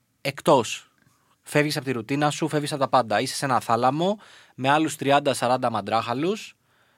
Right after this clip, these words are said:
Λέτε μαλακίες, κάνετε αυτό. Τα γούστα και το επίπεδο του θαλάμου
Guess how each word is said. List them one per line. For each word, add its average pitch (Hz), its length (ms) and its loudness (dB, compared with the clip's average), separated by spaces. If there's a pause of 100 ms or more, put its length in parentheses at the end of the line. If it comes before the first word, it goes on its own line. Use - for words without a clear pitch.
(120)
Λέτε 151 300 2
μαλακίες, 139 800 2
κάνετε 135 420 0
αυτό. 120 520 0 (420)
Τα 127 140 4
γούστα 135 520 0
και 117 140 -10
το 123 120 -4
επίπεδο 123 440 -4
του - 80 -20
θαλάμου 117 680 -2